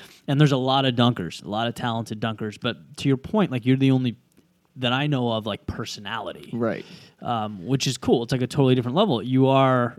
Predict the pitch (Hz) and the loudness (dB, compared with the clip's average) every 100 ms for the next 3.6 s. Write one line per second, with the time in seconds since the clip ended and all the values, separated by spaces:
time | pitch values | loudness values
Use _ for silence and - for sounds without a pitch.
0 | - 113 120 117 107 123 117 113 113 104 | -10 -4 -2 -2 -2 -2 0 0 -2 -6
1 | 117 104 104 107 110 107 107 107 98 113 | -6 -8 -8 -10 -10 -10 -8 -10 -10 -6
2 | 120 120 139 127 127 123 117 113 113 113 | -4 0 0 2 2 2 0 -2 -4 -4
3 | 113 110 110 143 76 - | -6 -6 -6 -6 -8 -16